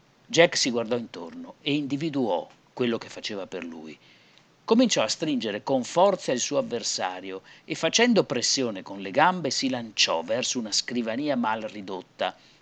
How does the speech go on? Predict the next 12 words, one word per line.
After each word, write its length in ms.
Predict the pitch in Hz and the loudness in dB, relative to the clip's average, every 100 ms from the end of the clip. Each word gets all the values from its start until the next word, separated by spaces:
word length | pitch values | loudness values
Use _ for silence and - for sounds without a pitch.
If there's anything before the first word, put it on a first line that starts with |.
| _ | _
trascinando 720 | 127 135 - 147 160 170 131 | 0 4 4 2 0 0 -4
dietro 360 | 113 135 117 95 | -2 -4 -4 -8
di 120 | 92 | -4
sé 320 | - 135 - - | -2 -2 -4 -12
Lance. 640 | 120 101 78 - - - - _ _ _ _ _ - - _ _ _ | -12 -12 -12 -10 -8 -8 -10 _ _ _ _ _ -20 -20 _ _ _
Forse 500 | - 196 214 - 139 | 2 4 4 0 0
Farrow 540 | - 151 151 131 120 | 8 10 10 6 4
aveva 320 | 110 135 123 | 2 2 2
intuito 560 | 113 107 120 131 - 92 | 0 2 6 6 4 -8
le 100 | 87 | -8
sue 220 | - 95 | -8 -8
intenzioni, 800 | 90 - 90 - 101 82 80 76 | -8 -10 -10 -8 -6 -6 -8 -14